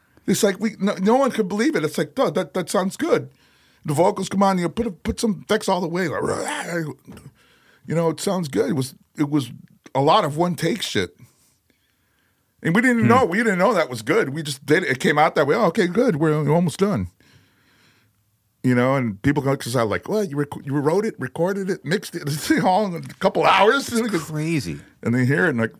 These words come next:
Speaker 1: you know, it, it sounds real. It sounds like it's a Mexican band from the jun-, you know, putting it together in a farm. That's going, like, the studio was
Speaker 2: Mm-hmm.
Speaker 1: ten bucks an hour. I mean, you know, it's gonna sound like home farm in Mexico.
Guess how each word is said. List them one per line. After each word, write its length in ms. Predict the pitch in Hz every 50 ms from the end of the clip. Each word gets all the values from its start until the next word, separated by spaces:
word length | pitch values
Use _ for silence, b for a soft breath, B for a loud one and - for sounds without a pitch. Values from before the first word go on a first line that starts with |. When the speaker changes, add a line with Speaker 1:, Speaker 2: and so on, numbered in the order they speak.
| _
Speaker 1:
you 120 | - 139 123
know, 140 | 113 107 110
it, 140 | 110 -
it 100 | - 117
sounds 340 | - - 170 190 160 123 -
real. 140 | - 156 233
It 40 | -
sounds 260 | - - 160 160 165
like 140 | 165 143 107
it's 100 | 107 -
a 60 | -
Mexican 420 | 123 123 131 127 - - - 123 117
band 360 | 101 113 127 120 117 120 123
from 120 | - 107 101
the 60 | 95
jun-, 280 | 92 95 - 131 127 135
you 60 | 120 113
know, 240 | 104 98 98 98 - _ b b b b b b b b b b b b b b _
putting 220 | - 139 131 127 120
it 60 | 110
together 380 | - 123 117 127 123 120 120 117
in 80 | 110
a 40 | 101
farm. 540 | 95 - - 113 113 113 120 123 123 127 135 131 b b b b b b b b b b _ _ b b b b b b b b b b b b
That's 180 | - 151 147 -
going, 140 | 170 180 170
like, 100 | 160 -
the 140 | 147 139
studio 340 | 127 - - 180 175 147 143
was 100 | 135 127
Speaker 2:
Mm-hmm. 80 | - - 156
Speaker 1:
ten 100 | 151 143
bucks 220 | 139 127 - -
an 80 | 117 120
hour. 240 | 117 202 139 107
I 60 | 107 101
mean, 140 | 110 110
you 80 | 110 110
know, 200 | 104 104 101 95
it's 120 | 90 -
gonna 160 | - 156 131 117
sound 260 | - - 135 147 139
like 100 | 107 90
home 160 | 110 120 127
farm 360 | - - 175 139 127 127 123
in 120 | 117 113 110
Mexico. 480 | 117 127 127 - - - 110 101 90